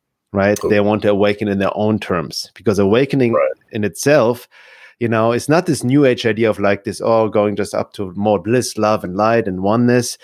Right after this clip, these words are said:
Speaker 1: It's a descent into hell, first and foremost, the
Speaker 2: Right.
Speaker 1: shamanic descent
Speaker 2: Right.
Speaker 1: into hell. Like, you know, that's the
Speaker 2: Mm-hmm.
Speaker 1: death, what we talk about, the rebirth."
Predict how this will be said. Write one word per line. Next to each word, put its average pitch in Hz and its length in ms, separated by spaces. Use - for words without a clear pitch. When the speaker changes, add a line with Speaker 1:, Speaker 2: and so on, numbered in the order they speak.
Speaker 1:
It's 143 180
a 131 60
descent 110 480
into 101 220
hell, 117 460
first - 520
and 90 140
foremost, 107 580
the 90 100
Speaker 2:
Right. - 120
Speaker 1:
shamanic 107 320
descent 101 540
Speaker 2:
Right. - 60
Speaker 1:
into 107 200
hell. 95 380
Like, 90 360
you 98 60
know, 98 160
that's 98 240
the 110 140
Speaker 2:
Mm-hmm. 90 120
Speaker 1:
death, - 460
what 95 120
we 95 80
talk 113 280
about, 87 280
the 90 100
rebirth." 92 540